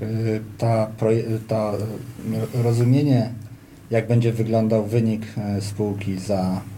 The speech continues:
miesiąc, za trzy miesiące czy za rok, i jest budowane przez,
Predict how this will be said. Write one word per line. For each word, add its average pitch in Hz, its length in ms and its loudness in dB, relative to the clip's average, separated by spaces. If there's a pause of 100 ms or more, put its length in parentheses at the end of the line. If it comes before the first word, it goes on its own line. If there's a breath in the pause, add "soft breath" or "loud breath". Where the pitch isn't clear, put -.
(360)
miesiąc, 110 560 0
za 90 340 -4
trzy - 300 -6
miesiące 104 500 -2
czy - 140 -4
za 101 180 -2
rok, 98 240 0 (720 loud breath)
i 135 80 2
jest 135 260 2
budowane 131 540 4
przez, 127 400 -2